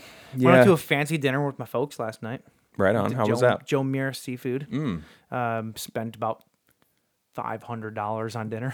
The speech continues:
Speaker 1: <laughs>
Speaker 2: Yikes.
Speaker 1: Yeah.
Speaker 2: Well, for how many of you?
Speaker 1: <laughs> Five of us.
Speaker 2: Oh, that's not that
Speaker 1: So,
Speaker 2: bad.
Speaker 1: no.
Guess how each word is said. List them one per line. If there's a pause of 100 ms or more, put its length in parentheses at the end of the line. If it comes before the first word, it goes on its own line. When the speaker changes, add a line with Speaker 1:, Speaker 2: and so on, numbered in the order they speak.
Speaker 1:
<laughs>
Speaker 2:
Yikes.
Speaker 1:
Yeah. (100)
Speaker 2:
Well,
for
how
many
of
you?
Speaker 1:
<laughs>
Five
of
us. (140)
Speaker 2:
Oh,
that's
not
that
Speaker 1:
So,
Speaker 2:
bad.
Speaker 1:
no.